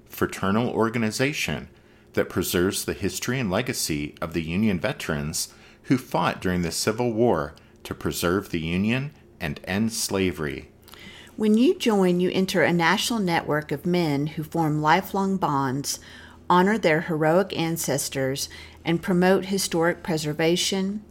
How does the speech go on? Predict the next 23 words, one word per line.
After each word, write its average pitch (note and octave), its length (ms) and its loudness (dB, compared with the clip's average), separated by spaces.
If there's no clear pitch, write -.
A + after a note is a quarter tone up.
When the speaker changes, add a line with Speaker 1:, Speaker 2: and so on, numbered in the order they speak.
Speaker 2:
education, D#3 1000 -2
and D3+ 160 -2
patriotism D#3 1000 -2
in D#3 140 0
their D3 160 0
communities. C3+ 1000 -4
Speaker 1:
Based D3 320 2
on G3+ 100 2
the D#3+ 60 2
principles E2 760 0
of E2+ 320 -2
fraternity, G2+ 880 -2
charity, F#2+ 640 0
and F#2 180 0
loyalty, F2+ 680 -2
they F2+ 240 2
accept - 600 -2
both C3 420 0
descendants F#2 640 -2
of D#2 140 -4
Civil G#2+ 360 0
War A2+ 200 0
veterans F2+ 720 -2